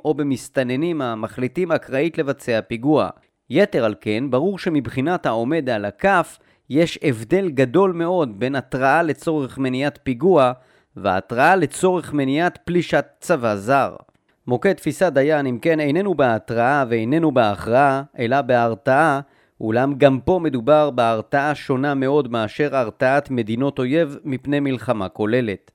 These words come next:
מטרתה של ישראל היא תמיד לשכנע את האויב שלא כדאי לו להילחם, להשיג הרתעה מצטברת, אשר נועדה לשכנע שחקן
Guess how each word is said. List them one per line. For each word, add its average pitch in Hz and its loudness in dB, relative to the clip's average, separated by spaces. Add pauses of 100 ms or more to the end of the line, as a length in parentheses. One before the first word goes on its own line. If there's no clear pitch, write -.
מטרתה 156 0
של 190 -6
ישראל 170 2
היא 156 2
תמיד 156 2
לשכנע 143 -2
את 135 -4
האויב 131 0
שלא 151 0
כדאי 143 2
לו 139 -2
להילחם, 127 0 (400)
להשיג 113 0
הרתעה 147 2
מצטברת, 131 0 (280)
אשר 143 0
נועדה 151 4
לשכנע 156 0
שחקן 156 -2